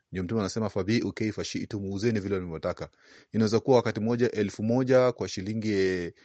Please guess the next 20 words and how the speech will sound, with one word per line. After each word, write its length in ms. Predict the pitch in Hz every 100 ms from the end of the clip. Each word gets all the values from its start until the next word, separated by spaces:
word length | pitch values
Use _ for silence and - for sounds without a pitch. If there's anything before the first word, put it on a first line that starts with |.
| - _ _ -
eh, 400 | 98 92 95 98
elfu 400 | 104 98 104 101
ishirini, 800 | - 104 117 123 120 117 117 117
kama 300 | 123 120 120
kwa 200 | 107 101
ta-, 120 | -
Uganda 420 | 98 98 117 113
elfu 320 | 113 95 90
thelathini 360 | - 87 - 113
na 100 | 95
tano, 280 | 110 117 110
sijui 160 | 92
elfu 140 | 110 -
thelathini 300 | 87 87 107
na 100 | 95
ngapi, 340 | 107 107 113
kwa 160 | 107 87
U 80 | 87
S 140 | -
dollars, 480 | 98 113 113 110